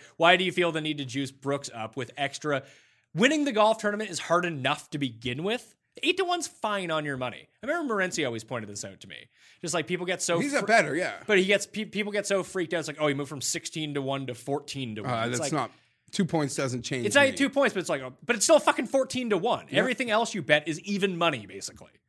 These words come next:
Speaker 1: So just remember that when you're trying to make it even crazier.
Speaker 2: I agree.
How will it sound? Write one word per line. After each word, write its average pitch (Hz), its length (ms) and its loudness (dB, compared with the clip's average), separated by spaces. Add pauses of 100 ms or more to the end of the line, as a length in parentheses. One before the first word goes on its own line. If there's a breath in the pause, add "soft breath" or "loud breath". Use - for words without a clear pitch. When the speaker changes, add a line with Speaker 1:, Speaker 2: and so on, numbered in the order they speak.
(920)
Speaker 1:
So 165 180 0
just 147 240 -10
remember 196 360 4
that 131 200 0
when 135 80 -6
you're 135 100 -4
trying 147 220 -2
to 135 60 -4
make 135 200 -2
it 139 140 -8
even 147 260 -4
crazier. 156 240 2
Speaker 2:
I 175 40 8
agree. 185 340 2